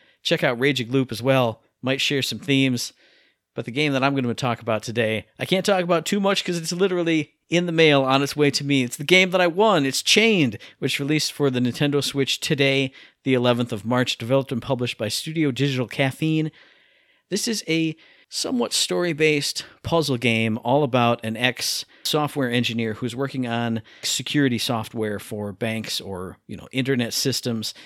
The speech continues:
He gets fired from his job because an A I is replacing him. And so the, the basics of the story are he's trying to kind of break through that A I that replaced him, and he's, like, breaking into banks and s-, and skipping off a little bit of money for himself, kinda like Office Space, you know.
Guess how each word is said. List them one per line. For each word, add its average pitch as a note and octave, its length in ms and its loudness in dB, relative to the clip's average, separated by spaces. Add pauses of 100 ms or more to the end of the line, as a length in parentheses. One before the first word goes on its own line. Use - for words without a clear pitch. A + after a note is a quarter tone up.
(200)
He B2 120 -4
gets A2 180 -8
fired E3+ 280 -2
from D#3+ 140 -4
his C#3+ 100 -2
job C3+ 300 -2
because A#2+ 280 -4
an A2+ 80 -6
A A#2 180 2
I A#2 140 0
is G#2 180 -8
replacing B2+ 480 -2
him. A2+ 200 -2 (460)
And A2+ 140 -6
so A#2+ 260 2
the, A#2+ 220 -4
the A2+ 240 -10
basics - 640 -4 (240)
of A#2+ 140 -4
the A#2+ 60 -8
story B2+ 480 2
are G#2+ 300 -2 (300)
he's B2+ 260 -2
trying E3+ 300 0
to B2 320 0 (220)
kind D#3 180 0
of G#2+ 120 -6
break B2 280 -6
through D3 320 -4
that D3+ 240 0
A D3 200 0
I D#3 180 0
that C#3 160 -4
replaced C#3+ 540 -4
him, E3+ 240 0 (320)
and A#2+ 100 0
he's, A#2 220 0
like, G2+ 260 -6
breaking A#2+ 320 0
into A#2 180 0
banks A2+ 380 -4
and G2+ 100 -8
s-, - 220 -8
and A2 180 -6
skipping D#3 440 -2
off B2 220 -2
a - 20 -4
little A#2 200 -2
bit A2 160 0
of G#2 60 -2
money G2+ 320 -4
for - 160 -12
himself, F#2+ 420 -8
kinda D3+ 200 -2
like D3 120 0
Office A#2 340 -2
Space, - 420 -6
you G2 60 -10
know. F2+ 180 -14